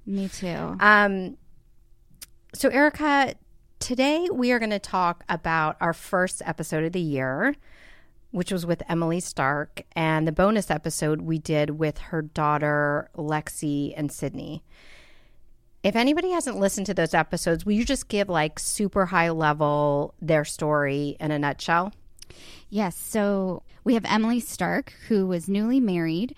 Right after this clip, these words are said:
Speaker 1: and, uh, she was, became pregnant and was told that she was pregnant with twins. And it turned out that the twins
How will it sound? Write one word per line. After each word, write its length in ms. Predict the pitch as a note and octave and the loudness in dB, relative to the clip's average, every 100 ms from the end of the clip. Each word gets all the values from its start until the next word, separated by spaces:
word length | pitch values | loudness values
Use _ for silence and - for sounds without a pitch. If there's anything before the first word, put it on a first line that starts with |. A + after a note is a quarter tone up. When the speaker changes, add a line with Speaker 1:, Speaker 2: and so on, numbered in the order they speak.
| - - - | -18 -20 -6
Speaker 1:
and, 760 | F#3+ F3+ F3 F3 F3 F3 E3+ - | -2 0 2 2 2 0 -4 -4
uh, 340 | F3 E3+ E3+ | -4 -2 -4
she 960 | E3 - - F3 E3+ E3+ E3+ E3 E3 E3 - | -4 -8 -6 -6 -4 -4 -4 -6 -6 -8 -12
was, 720 | - F3 E3+ E3 D#3+ - - - - - - - | -10 -6 -4 -6 -8 -14 -16 -18 -20 -20 -20 -6
became 320 | A3 - G3 | -4 -2 -2
pregnant 640 | - F#3 D#3+ E3 B3+ - - - | -2 -4 -2 0 0 -2 -8 -4
and 600 | G3 F3 E3+ F3 E3 E3+ - - | -2 0 0 -2 -4 -6 -8 -6
was 500 | E3+ F3 D#3 - - | -4 -4 -6 -14 -14
told 360 | - E3+ E3+ F3 | -8 -6 -6 -8
that 100 | - | -10
she 180 | - E3 | -10 -10
was 300 | E3+ E3+ - | -10 -12 -16
pregnant 360 | - E3 E3 | -10 -8 -6
with 140 | G3 G3 | -6 -8
twins. 580 | - F3 E3 F#3 C4 - - - - - - | -8 -6 -4 -4 -6 -12 -20 -20 -20 -14 -6
And 640 | F3+ F3+ F3 F3 F3 E3 - - - | -2 -2 -2 -2 -4 -8 -16 -20 -12
it 120 | F#3 | -12
turned 300 | - F#3+ F3+ | -6 -4 -4
out 200 | F3 E3+ | -4 -6
that 120 | - F3 | -8 -8
the 80 | |
twins 760 | F#3+ - F#3+ F3 E3 F#3 A#3+ - | -8 -6 -4 -2 -2 -4 -6 -12